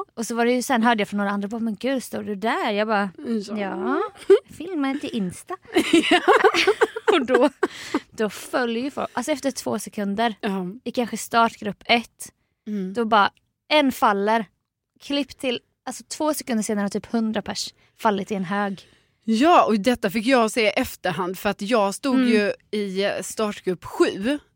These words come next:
Speaker 1: Ja.
Speaker 2: Så jag hade ju typ niotusen personer framför mig.
Speaker 1: Ja.
Speaker 2: Eh, vilket gör då att det är väldigt svårt när man har niotusen personer framför sig att fatta vad händer längst fram.
Speaker 1: Mm.
Speaker 2: Eh, så för mig blev det ju bara att startskottet gick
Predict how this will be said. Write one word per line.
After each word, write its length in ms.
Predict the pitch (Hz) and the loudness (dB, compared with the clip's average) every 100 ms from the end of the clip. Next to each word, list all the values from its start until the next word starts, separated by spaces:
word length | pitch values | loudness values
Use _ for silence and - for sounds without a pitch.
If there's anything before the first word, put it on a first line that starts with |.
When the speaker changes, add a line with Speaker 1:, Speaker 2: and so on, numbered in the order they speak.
| _ | _
Speaker 1:
Ja. 200 | 233 220 | -4 -2
Speaker 2:
Så 140 | 214 | 0
jag 100 | 240 | 4
hade 340 | 214 247 220 214 | 4 4 0 0
ju 140 | 269 | 0
typ 180 | 277 196 | 0 2
niotusen 960 | 240 254 226 196 202 - 190 170 202 196 | 4 4 2 0 0 2 0 2 0 0
personer 360 | 208 185 185 | 0 0 0
framför 420 | 185 254 277 - | 2 4 4 0
mig. 300 | - 196 277 - | -2 -2 -2 0
Speaker 1:
Ja. 300 | 247 233 214 - | 2 2 0 -4
Speaker 2:
Eh, 280 | - 208 196 | 0 0 2
vilket 260 | 226 247 233 | 0 0 2
gör 260 | 240 220 | 4 4
då 160 | 226 214 | 4 4
att 300 | 190 - - | 4 2 -2
det 80 | 220 | -2
är 40 | |
väldigt 320 | 202 226 220 | 0 -2 -2
svårt 320 | - 277 254 | -2 0 0
när 80 | 240 | 0
man 100 | 233 | 2
har 80 | 226 | 6
niotusen 680 | 254 262 208 214 226 190 208 | 6 4 2 0 0 2 0
personer 260 | 208 208 196 | 0 0 2
framför 240 | 220 208 | 0 0
sig 160 | 190 190 | 0 -2
att 160 | 196 - | -2 -6
fatta 640 | - 254 - _ 185 160 | -4 -4 -6 _ -2 -2
vad 200 | 185 220 | 0 -2
händer 380 | 208 208 190 190 | 0 -2 -2 -2
längst 440 | 214 196 185 - | 0 0 0 -4
fram. 500 | - 311 294 196 226 269 _ | -6 -2 -2 -2 -4 -6 _
Speaker 1:
Mm. 280 | 247 226 214 | -2 0 -2
Speaker 2:
Eh, 220 | - 214 214 | -2 -2 -2
så 160 | 240 | -8
för 120 | 214 | -2
mig 360 | 240 254 202 202 | 2 4 4 2
blev 260 | 233 277 214 | 2 0 0
det 60 | |
ju 80 | 220 | -2
bara 140 | 202 | 0
att 120 | 170 - | -2 -6
startskottet 880 | - 254 247 - - 190 170 185 190 | -4 -2 -2 -6 -10 -10 -8 -8 0
gick 580 | 269 - _ - - | 0 0 _ -20 -20